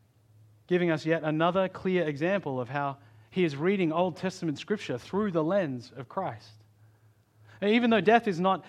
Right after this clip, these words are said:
explicitly mentioned in these verses, Paul sees it there as a legitimate understanding of what the psalmists are saying. Things that perhaps even the psalmists did not realize they were writing about are now fully revealed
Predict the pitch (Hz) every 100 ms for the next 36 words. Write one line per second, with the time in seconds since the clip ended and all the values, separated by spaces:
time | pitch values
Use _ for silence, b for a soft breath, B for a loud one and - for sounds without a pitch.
0 | B 170 - 208 247 - 208 202 214 269
1 | 220 175 190 196 180 170 240 214 175 -
2 | B - 247 240 - 262 294 254 190 143
3 | 180 175 185 190 190 190 147 226 254 262
4 | 214 233 233 254 254 254 165 160 B B
5 | 175 170 226 233 - 240 269 196 160 -
6 | - - 175 185 - 202 196 131 101 -
7 | - _ _ _ _ _ _ _ _ _
8 | _ _ - - _ _ _ - 247 269
9 | 233 220 - 202 233 - - B B 226
10 | 240 233 - 240 285 220 - - 208 220
11 | 185 262 254 175 165 190 196 190 247 240
12 | 208 151 151 156 190 202 208 202 - -
13 | 247 247 240 214 185 226 220 160 147